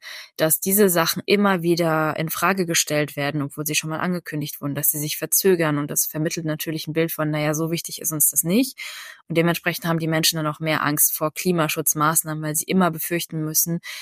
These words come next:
dass, ähm, sie im gleichen Zuge nicht entlastet werden politisch und dann eben diese Kosten am stärksten zu tragen bekommen.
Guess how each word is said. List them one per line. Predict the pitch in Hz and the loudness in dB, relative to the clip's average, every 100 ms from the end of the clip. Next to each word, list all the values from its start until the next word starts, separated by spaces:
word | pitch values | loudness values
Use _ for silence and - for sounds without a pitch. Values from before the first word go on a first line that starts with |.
| - _ | -14 _
dass, | 156 147 - - - - _ - | 0 4 4 2 -2 -12 _ -6
ähm, | 180 165 156 151 151 - | 0 2 2 0 0 -4
sie | - 151 165 180 185 185 - - | -2 0 2 4 4 4 2 -2
im | 170 | 0
gleichen | 165 156 160 | 2 0 0
Zuge | 156 156 156 | -6 -2 -2
nicht | 160 - | -2 -2
entlastet | 143 147 160 - 151 - | -2 0 2 2 0 -4
werden | 135 139 147 | -2 -2 -4
politisch | - 156 - 214 233 - | -6 -8 -2 0 0 -2
und | 156 | -4
dann | 147 147 147 | -2 -2 -2
eben | 147 147 | -2 -2
diese | 143 143 | -2 -4
Kosten | - 151 - - | -6 -2 -2 -2
am | 143 | -10
stärksten | - 139 - | -8 -6 -4
zu | - | -4
tragen | - 165 190 | 0 2 2
bekommen. | 180 - 175 | 0 -2 -4